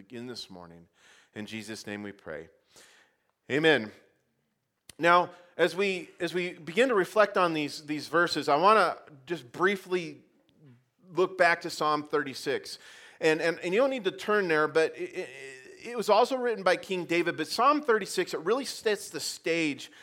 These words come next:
for what we read here in Psalm thirty-seven. And in Psalm thirty-six, David was also writing about the wicked or the difficult things of life and,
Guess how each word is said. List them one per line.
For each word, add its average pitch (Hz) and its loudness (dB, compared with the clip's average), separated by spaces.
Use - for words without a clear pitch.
for 170 0
what 165 6
we 151 0
read 160 -8
here 160 0
in 143 -4
Psalm 143 -2
thirty-seven. 139 0
And 175 6
in 170 -2
Psalm 240 4
thirty-six, 220 -2
David 196 2
was 170 -2
also 175 2
writing 156 2
about 143 2
the 135 -4
wicked 127 -6
or 107 -8
the 110 -12
difficult 180 -2
things 151 -6
of 117 -8
life 120 4
and, 131 -6